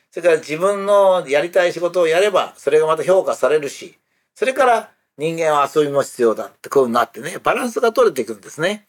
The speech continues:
まあ、私よく他のところ、講演なんかで言うんですけども、学生で、えー、自分のやりたいことをやってお金が欲しいっ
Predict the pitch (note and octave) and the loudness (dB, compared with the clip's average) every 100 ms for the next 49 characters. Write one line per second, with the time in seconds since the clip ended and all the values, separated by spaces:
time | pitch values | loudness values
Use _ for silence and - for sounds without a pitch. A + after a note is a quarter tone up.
0 | _ _ _ - F3 D#3 E3+ D3+ F#3 F3 | _ _ _ -2 2 2 2 2 2 2
1 | D3+ A#2 A2 _ _ - C3+ C3 B2+ B2+ | 2 0 -2 _ _ -4 -2 0 -2 -4
2 | C3 A#2 - C3+ C#3 C3 A#2 G#2 B2 C3+ | -4 -4 2 4 4 2 -2 -2 -2 -2
3 | A2+ - A#2 C3+ G3+ D3+ A2+ _ - A#2 | -4 -6 -4 -2 -2 -4 -6 _ -6 -4
4 | - - C3 B2+ F3+ D#3+ G#2 _ _ _ | -2 2 2 4 2 2 -2 _ _ _
5 | _ - A#2 A2+ G#2+ G2+ A2+ C3 D3 C3+ | _ -10 -6 -2 -2 -4 -6 -6 -2 -2
6 | C3+ C#3 D3+ E3+ E3 B2+ A#2+ - B2+ B2 | 0 0 2 2 2 2 2 0 0 2
7 | C#3+ D#3+ D3+ D3+ - G3+ E3 | 0 0 0 0 0 -2 -2